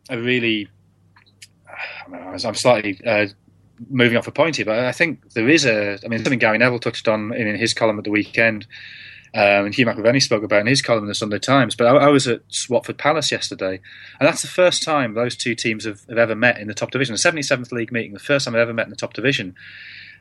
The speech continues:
And that, I think, is indicative of the gradual shift, uh, in focus in English football, uh, s-, towards London, that even the peripheral London clubs,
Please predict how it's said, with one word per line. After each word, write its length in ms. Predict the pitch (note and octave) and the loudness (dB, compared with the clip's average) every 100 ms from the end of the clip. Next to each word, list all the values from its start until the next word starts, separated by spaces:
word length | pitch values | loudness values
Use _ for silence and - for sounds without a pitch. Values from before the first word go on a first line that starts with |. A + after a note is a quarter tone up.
| - | 0
And 340 | A#2+ A#2+ B2 A2 | 2 2 0 2
that, 200 | C#3+ E3+ | 2 2
I 80 | |
think, 320 | E3+ C#3+ A#2 A2+ | 0 -4 -6 -6
is 160 | G#2+ | -6
indicative 640 | A2+ B2 B2+ A#2 F#2 - - - | -4 -4 -4 -6 -8 -12 -16 -4
of 480 | A2 G#2 G2+ G2+ - _ | 0 2 2 0 -8 _
the 60 | - | -10
gradual 520 | - B2 B2 A#2+ G#2+ | 2 4 4 2 -4
shift, 500 | - - A2+ - - - _ _ _ - | -4 -2 -4 -6 -18 -18 _ _ _ -6
uh, 60 | A#2 | -4
in 220 | B2 G#2+ | -2 -4
focus 380 | - A#2+ A#2+ A#2 | 2 2 2 -6
in 40 | |
English 200 | G#2+ G2+ | -6 -8
football, 460 | - - G2+ G#2 A2+ | -10 -6 -2 -2 -2
uh, 120 | G#2 - _ - | -6 -12 _ -8
s-, 160 | - - | -6 -4
towards 500 | - A#2+ B2 - - | 0 2 4 2 2
London, 340 | A#2 G#2 F2+ - _ - - - | 2 0 -10 -12 _ -20 -20 -12
that 120 | - B2+ | -2 4
even 280 | D3 D#3 | 4 2
the 80 | D3 | -6
peripheral 420 | C3+ C#3 D3+ C#3 | 0 0 2 -2
London 300 | A2+ G#2 G2 | -2 -2 -6
clubs, 500 | F#2 G2 F#2 - - | -6 -6 -6 -10 -12